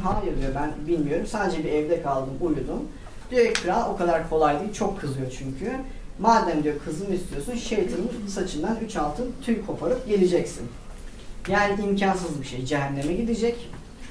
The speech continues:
Şeytanın saçından üç altın tüy alacak.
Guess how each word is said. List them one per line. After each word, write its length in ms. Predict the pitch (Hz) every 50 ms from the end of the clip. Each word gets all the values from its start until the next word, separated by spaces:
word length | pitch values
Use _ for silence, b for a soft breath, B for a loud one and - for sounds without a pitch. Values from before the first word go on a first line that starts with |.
| B B B - - -
Şeytanın 540 | - - - 196 196 190 - 170 160 156 151
saçından 560 | - - 185 175 - - 156 151 - - 135 139 - -
üç 120 | - -
altın 380 | 156 143 147 147 - 240 262 -
tüy 200 | - - 208 185
alacak. 360 | 160 - 131 - - 82 -